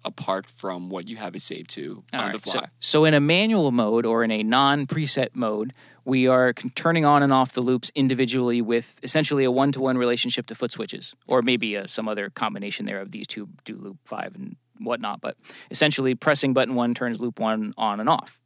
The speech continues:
Speaker 2: That's
Speaker 1: Correct.
Speaker 2: manual mode. But in a preset mode, we are doing something that is,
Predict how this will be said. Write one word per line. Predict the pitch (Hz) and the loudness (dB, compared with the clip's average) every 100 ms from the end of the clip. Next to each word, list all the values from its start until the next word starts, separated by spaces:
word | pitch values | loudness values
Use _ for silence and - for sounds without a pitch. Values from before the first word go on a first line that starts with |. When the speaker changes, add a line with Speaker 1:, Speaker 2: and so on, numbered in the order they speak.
| - | -6
Speaker 2:
That's | 110 - | -6 -6
Speaker 1:
Correct. | 123 | -4
Speaker 2:
manual | 127 120 120 110 | -2 0 0 -2
mode. | 101 104 - _ _ - - _ | -2 -6 -8 _ _ -20 -20 _
But | 120 123 | -2 0
in | 123 | 0
a | |
preset | 123 214 - 151 | 0 0 4 2
mode, | 143 135 131 127 | 4 4 4 2
we | - 120 117 | -2 -2 2
are | 113 110 | 2 2
doing | 110 127 120 | 0 0 0
something | - 113 - 110 | -2 -4 -4 -2
that | 104 101 | -2 -2
is, | 101 101 104 | -2 -4 -8